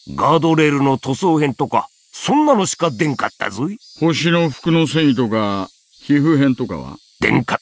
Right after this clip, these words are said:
Speaker 1: た。仏は犯人を殴っとらん。あるいは、殴った角材を星が持ち去ったのかもしれんの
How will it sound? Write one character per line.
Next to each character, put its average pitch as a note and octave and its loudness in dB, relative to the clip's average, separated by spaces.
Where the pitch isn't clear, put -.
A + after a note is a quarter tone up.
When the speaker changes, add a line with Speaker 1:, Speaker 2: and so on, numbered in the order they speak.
Speaker 1:
た。 - -4
仏 F#2 -2
は F2+ -2
犯 D#3+ 2
人 C#3+ 0
を D3+ 4
殴 E3+ 2
っ - -8
と C#3 -4
ら A#3+ 2
ん。 - -8
あ F#2+ 2
る G2 -2
い D#2 -4
は、 C#2+ -6
殴 G#2+ 0
っ - -6
た - -6
角 A2 -2
材 A2 2
を G2 0
星 D#3 0
が F3 2
持 D#3+ 4
ち - 0
去 - 0
っ A3 0
た F3+ 2
の C#3+ 2
か A3+ 0
も F#3+ 2
し A2 0
れ F#2+ 0
ん B1+ -12
の A#2+ -4